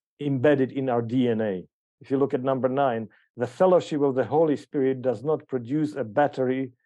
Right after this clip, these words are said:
farm of similar clones, but a vast family of precious individual,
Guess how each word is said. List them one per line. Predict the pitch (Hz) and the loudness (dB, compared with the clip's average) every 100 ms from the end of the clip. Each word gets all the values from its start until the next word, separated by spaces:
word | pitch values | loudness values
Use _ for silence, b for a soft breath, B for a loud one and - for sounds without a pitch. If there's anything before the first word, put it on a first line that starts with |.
| _ | _
farm | _ - 151 120 131 135 | _ 0 4 4 4 0
of | 139 113 | -6 -8
similar | - 151 135 123 117 | -6 -2 2 2 2
clones, | 117 143 139 120 101 85 _ _ _ _ _ | -2 0 2 0 -4 -10 _ _ _ _ _
but | 117 110 | -8 -4
a | 113 | -2
vast | 101 139 143 143 - | 2 4 4 2 -4
family | - - 147 147 127 117 | -20 -4 -2 0 -2 0
of | 113 104 _ | -2 -4 _
precious | 156 147 147 - | 0 0 -2 -8
individual, | 143 131 120 117 127 107 110 107 113 | -6 -6 -4 -2 -2 -2 -2 0 -2